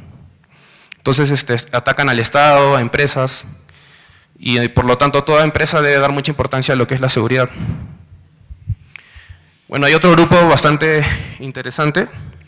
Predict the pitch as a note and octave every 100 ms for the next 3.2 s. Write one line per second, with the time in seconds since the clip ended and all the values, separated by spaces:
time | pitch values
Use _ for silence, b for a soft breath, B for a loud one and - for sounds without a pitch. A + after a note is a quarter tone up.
0 | _ C#3+ - D3 D#3 C#3+ D#3+ D3 C#3+ C#3+
1 | D3 D#3 G3+ - _ _ _ _ _ _
2 | _ - C#3+ F3 A3 _ _ _ _ D#3
3 | G#3 -